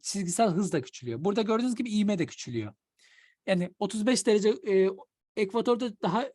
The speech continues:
hızlı döner ama, e, kuzeye gittikçe, e, dönme noktasına olan uzaklık küçüldüğü için açıda, e, e, dönme noktasına olan uzaklık küçüldüğü için hız da küçülür, ivme de küçülür. İvme ekvatorda gördüğünüz gibi ekvatorda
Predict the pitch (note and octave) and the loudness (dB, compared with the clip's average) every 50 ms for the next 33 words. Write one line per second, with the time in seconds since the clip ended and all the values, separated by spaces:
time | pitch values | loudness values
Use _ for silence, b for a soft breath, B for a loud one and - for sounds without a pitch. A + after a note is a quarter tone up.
0 | F3 C3+ - G3 F3+ D3+ E3 E3 C#3 D3 D3 E3+ A3 D#4 - - _ _ _ _ | -8 -2 2 2 2 2 2 0 0 0 -2 -2 -4 -4 -6 -10 _ _ _ _
1 | _ _ _ _ - A#3+ A3+ G#3+ A#3+ D4 - _ _ _ _ _ _ _ _ _ | _ _ _ _ 0 0 2 4 2 2 0 _ _ _ _ _ _ _ _ _
2 | _ _ - D#3 D3 C#3+ C3+ - G#3 F#3 A#3 A#3 A#3 G#3 A3 F#3+ - B3 F#3 - | _ _ -4 -2 -2 0 0 0 0 6 8 8 8 6 4 -2 -4 -6 -4 0
3 | - A#3 B3 D#4 - _ _ _ _ _ _ - F3 D#3+ E3 D#3+ D3+ C#3+ F#3 G3 | 0 0 0 0 -4 _ _ _ _ _ _ -8 -6 -4 -4 -2 2 4 4 4
4 | G3+ A3+ A#3 A#3 G#3+ - A3+ G3 F#3 A3+ A3 G#3 G#3 A3 G3 E3 F3+ G3+ G3 G3+ | 4 4 2 2 0 -2 -4 -4 -4 -2 -2 -2 -2 -2 -2 -2 -2 -2 -2 -4
5 | F#3+ F#3+ - - - A3 F#3+ A3 A3 F#3+ - - - F3+ - - G#3 G3+ G#3 A3+ | -8 -10 -10 -8 -6 -4 -2 -2 -4 -6 -6 -6 -4 -4 -4 -2 -2 -2 -2 -2
6 | - E3+ D3+ D3 D3 D3 D3 D3+ - - _ _ _ _ _ _ _ _ - E3 | -4 -6 -4 -4 -4 -4 -4 -4 -6 -8 _ _ _ _ _ _ _ _ -10 -6
7 | D#3 D3+ D3 C#3+ D#3 F3 F#3 G#3+ A3 G#3 - G3+ F#3 G#3+ G#3+ G3 G3 G3+ F#3+ E3+ | -4 -4 -4 -2 0 0 2 2 0 0 -2 -4 -2 -2 0 0 0 0 2 2
8 | F#3+ F#3+ F#3 F#3+ F#3 - - - - G3+ G3 A#3 G#3+ F#3+ A3+ A3 E3 G3+ A#3+ F#3+ | 2 2 2 0 -2 -4 -8 -8 -8 -6 -4 -4 -6 -4 -4 -4 0 0 0 0
9 | G3 F3 - - - G#3 A#3+ A3+ G3 G3 F#3 F#3 D#3+ D#3 B2 - - B2+ A#2+ A#2+ | 0 -2 -4 -6 -12 -10 -8 -6 -4 -2 -2 -2 -2 -4 -6 -6 -14 -14 -14 -14
10 | - b b b b b - G#3+ G#3 G#3+ A#3 C4+ B3+ G#3+ F#3+ A3 A3+ G#3+ - G#3+ | -16 b b b b b 0 2 4 4 6 4 4 2 2 2 0 2 2 2
11 | G#3 G#3 A#3 B3+ A#3 G3+ G#3 G3 G3 F#3+ E3+ G3+ G3+ A3 G#3 F3 D#3+ D3+ C#3+ C3 | 0 2 0 0 0 2 2 4 4 4 2 0 -2 -2 -4 -4 -6 -6 -6 -6
12 | D3 - E3+ F3+ F3 G3 G3 F#3+ F#3 G#3 A3+ C4+ | -6 -2 -4 -2 0 0 0 2 2 2 0 0